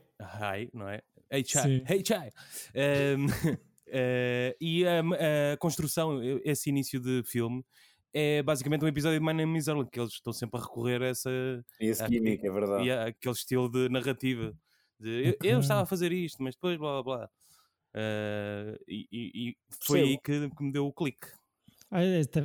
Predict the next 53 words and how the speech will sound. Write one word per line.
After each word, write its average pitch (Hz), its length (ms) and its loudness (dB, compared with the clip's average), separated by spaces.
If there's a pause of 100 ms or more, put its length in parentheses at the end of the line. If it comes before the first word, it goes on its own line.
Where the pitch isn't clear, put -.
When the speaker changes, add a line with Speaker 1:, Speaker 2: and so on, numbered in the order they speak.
(120)
Speaker 2:
é 143 140 2
uma 135 160 6
boa, 143 240 4 (340)
é 135 60 2
bem 143 140 2
visto. 139 300 0
Ou - 280 -18
seja, 147 240 2
tens, 143 180 2 (160)
tens 151 260 4
a 156 40 4
narração 156 500 2
em 160 140 2
off, 180 340 -2
a 180 200 -2
Speaker 1:
Sim. 151 200 -2
Speaker 2:
contar 139 140 0
logo 135 300 -4
o 139 360 -4
Speaker 1:
Muito 151 300 4
Speaker 2:
início 143 40 2
da 151 80 4
Speaker 1:
rápido, 165 280 2
Speaker 2:
história. 147 300 -2
Speaker 1:
sempre 147 200 -2
com 143 140 0
flashbacks 135 540 -4
rápidos 131 500 -6
de, 113 240 -6
de 104 80 -14
situações. 127 680 -8 (320)
Speaker 2:
Tudo 143 200 4
a 139 60 4
abrir, 139 360 4
Speaker 1:
Yeah. 160 140 4
Speaker 2:
ele 139 120 4
é 131 40 2
preso, 156 440 0
é 135 40 -2
tipo, - 280 -6
há 135 80 -2
muita 147 260 2
repetição, 170 760 -2
ele 127 180 -4
é - 20 -2
preso 127 300 -4
três 139 200 0
vezes, 160 280 -2
não 135 100 0
é? 131 100 2
Speaker 1:
Uhum, 147 80 -2
Speaker 2:
Que 156 100 -2
ajuda 123 160 -2